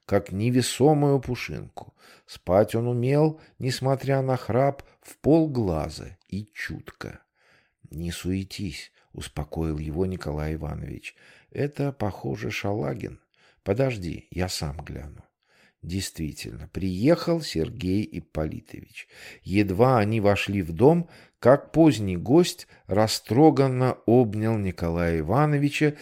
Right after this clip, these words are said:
и долго повторял одно только слово: «Спасибо, спасибо, спасибо». Затем прошел к столу, скинул пальто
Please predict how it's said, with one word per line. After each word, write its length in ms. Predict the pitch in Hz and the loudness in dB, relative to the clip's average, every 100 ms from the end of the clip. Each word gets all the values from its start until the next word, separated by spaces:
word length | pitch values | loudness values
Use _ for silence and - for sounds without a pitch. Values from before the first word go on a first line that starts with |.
| - - _ | -16 -20 _
и 100 | 156 | -2
долго 640 | 143 120 151 180 180 165 175 | 2 8 12 12 10 8 6
повторял 840 | 160 156 - 151 135 147 165 160 | 6 2 6 6 8 8 8 6
одно 420 | 139 131 104 123 | 4 2 0 -2
только 340 | 131 123 117 120 | 0 -4 -4 -10
слово: 520 | - 95 80 71 - - - _ | -8 -6 -6 -6 -14 -20 -20 _
«Спасибо, 760 | - - 110 - 101 - - _ - - | -8 -4 -4 -6 -8 -10 -12 _ -20 -18
спасибо, 1000 | - - 107 127 - - 127 101 87 90 - _ _ | -14 -2 2 2 2 -4 -4 -6 -10 -14 -20 _ _
спасибо». 1200 | - - 117 123 120 - 147 156 131 104 95 80 _ - - _ - | -10 -2 2 4 2 0 2 2 2 0 -4 -4 _ -20 -20 _ -8
Затем 400 | 87 85 95 90 | -6 -4 -6 -6
прошел 460 | 92 90 - 107 | -6 -6 -4 -4
к 100 | - | -4
столу, 520 | - 87 85 127 143 - - _ | -6 -4 -2 -2 -4 -10 -20 _
скинул 520 | - - 139 131 110 | -12 -4 -2 0 0
пальто 720 | - 101 92 - - 160 175 | 0 0 0 -2 0 2 0